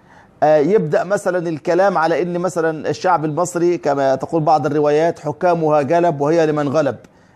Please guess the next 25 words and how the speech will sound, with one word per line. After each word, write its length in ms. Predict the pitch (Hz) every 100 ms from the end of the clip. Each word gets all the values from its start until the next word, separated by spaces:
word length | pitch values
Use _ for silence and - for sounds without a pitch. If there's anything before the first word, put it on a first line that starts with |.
| -
اللي 200 | - 127
يتجوز 400 | 139 165 165 139
أمي 260 | 175 175 170
أقول 240 | 147 170
له: 60 | 160
"يا 80 | 151
عمي". 360 | 156 151 113 - _ _ _ _ _ _
هذه 420 | 127 190 233 208
الروايات 380 | 190 180 196 202
التاريخية 720 | 160 160 143 135 170 151 135
التي 220 | 127 135
تصف 300 | 139 180 165
التاريخ 360 | 135 135 131 170
الشعوب 460 | 135 - 120 156 120
بالتخلف 840 | 120 113 98 113 151 151 135 104
أو 160 | 90 113
السكون 680 | - 123 - 160 156 131
أو 180 | - 127
إلى 220 | 98 123
غيره 360 | 113 165 156 156 - - - -
هي، 200 | 156 185
آه، 520 | 190 - 156 165 -
روايات 420 | 160 175 190 226 160
موجهة 640 | 170 160 120 190 196 208 - _ _ _
تستهدف، 680 | 180 175 233 220 180 175